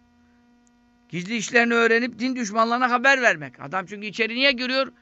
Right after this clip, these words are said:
E, namaz kılıyor. Bazı kere tabii namaz kılmak ona o kadar zor geliyor. Abdest, zaten abdest almıyor. Adam, oho, çok var böyle. Abdestsiz namaza gelir.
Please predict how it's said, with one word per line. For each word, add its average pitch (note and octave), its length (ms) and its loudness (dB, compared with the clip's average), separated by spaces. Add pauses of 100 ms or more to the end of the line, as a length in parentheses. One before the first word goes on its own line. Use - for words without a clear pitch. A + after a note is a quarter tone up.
(280)
E, F#3+ 100 -6
namaz A3 520 0
kılıyor. A#3 340 -8
Bazı A3 240 0
kere A3+ 160 -6
tabii A3+ 180 -10
namaz A3 280 -6
kılmak A3 280 -12
ona A3 180 -10
o G#3 40 -12
kadar G#3+ 180 -10
zor G#3+ 200 -10
geliyor. G#3+ 340 -10
Abdest, G#3 360 -8
zaten A#3 300 -6
abdest A#3 340 -6
almıyor. C4+ 420 -2 (1160)
Adam, F#3 340 0
oho, B3 920 -4 (520)
çok D4 380 8
var C#4+ 240 6
böyle. G#3+ 360 -4 (960)
Abdestsiz B3 500 2
namaza C4+ 360 -6
gelir. A3 420 -10